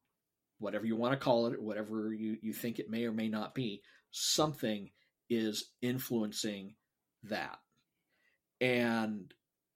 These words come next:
in these, in these experiments, they were getting really, they were getting really, uh, statistically significant hits.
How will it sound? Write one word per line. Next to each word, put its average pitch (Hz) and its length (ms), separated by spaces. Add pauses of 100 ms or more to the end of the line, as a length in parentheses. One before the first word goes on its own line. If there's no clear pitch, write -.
(500)
in 127 260
these, 131 680 (240)
in 123 180
these 107 240
experiments, 151 720 (100)
they 131 440
were 170 180
getting 123 640
really, 113 640 (540)
they 120 80
were 160 100
getting 117 340
really, 107 560
uh, 101 520 (400)
statistically - 920
significant 110 640
hits. - 540